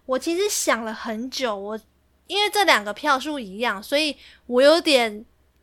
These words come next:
选择不出来到底是要哪一个。但是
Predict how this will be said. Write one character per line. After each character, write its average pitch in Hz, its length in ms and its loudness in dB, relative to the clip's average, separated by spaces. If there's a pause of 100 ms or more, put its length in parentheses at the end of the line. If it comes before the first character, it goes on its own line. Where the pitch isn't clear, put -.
(120)
选 233 280 -2
择 240 160 0
不 302 140 -2
出 311 220 -2
来 226 220 4
到 240 200 0
底 196 160 -10
是 262 180 -10
要 262 280 4
哪 165 220 -8
一 165 120 -16
个。 - 260 -14 (420)
但 311 220 0
是 302 380 -4